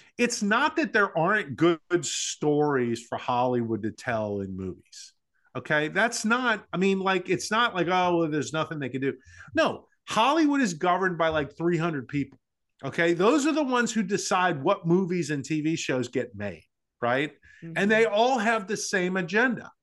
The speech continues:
Speaker 1: Okay. If, if, you know, if it's just a question of, "Hey, what's a good story that people will be willing to watch?" All right.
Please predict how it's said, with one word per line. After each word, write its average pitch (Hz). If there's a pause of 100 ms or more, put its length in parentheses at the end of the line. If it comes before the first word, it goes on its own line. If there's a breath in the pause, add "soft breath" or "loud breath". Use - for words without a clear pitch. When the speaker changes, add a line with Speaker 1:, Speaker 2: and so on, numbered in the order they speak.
(280)
Speaker 1:
Okay. 160
If, 156
if, - (600 soft breath)
you 196
know, 170
if 180
it's 190
just -
a 269
question 202
of, 160
"Hey, 202
what's 175
a 240
good 175
story 170
that 151
people 156
will 147
be 135
willing 139
to 131
watch?" 110 (400 soft breath)
All 175
right. 214